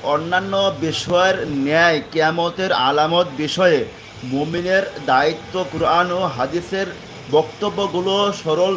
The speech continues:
অর্থে বিশ্বাস করা। হ্যাঁ, একটা মুমিনের দায়িত্ব যে আসলে আল্লাহ তাআলা যে বিধানগুলো দিয়েছেন,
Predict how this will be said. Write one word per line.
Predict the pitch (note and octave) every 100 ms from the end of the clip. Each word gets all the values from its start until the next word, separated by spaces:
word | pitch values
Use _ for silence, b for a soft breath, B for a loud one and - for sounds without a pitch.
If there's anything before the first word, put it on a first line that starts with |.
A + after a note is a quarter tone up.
| F#3
অর্থে | C#3 C#3+ - F3+ F3+
বিশ্বাস | - C#3+ - F3+ F3+
করা। | C#3 A#2 F#2 F#2+ - - - - - - -
হ্যাঁ, | - E3+ C3 -
একটা | C#3+ C#3+ F#3
মুমিনের | E3+ D#3 E3 E3 D#3
দায়িত্ব | D3+ D3 D3 - F3 F#3 A3 G#3+ - - - -
যে | D#3
আসলে | B2+ D#3 - -
আল্লাহ | - C#3+ E3 E3+
তাআলা | D#3+ D3+ E3+ F#3
যে | F3+ D#3+
বিধানগুলো | C3+ C#3+ E3 E3+ G3
দিয়েছেন, | C#3+ D3 D#3+ - C#3+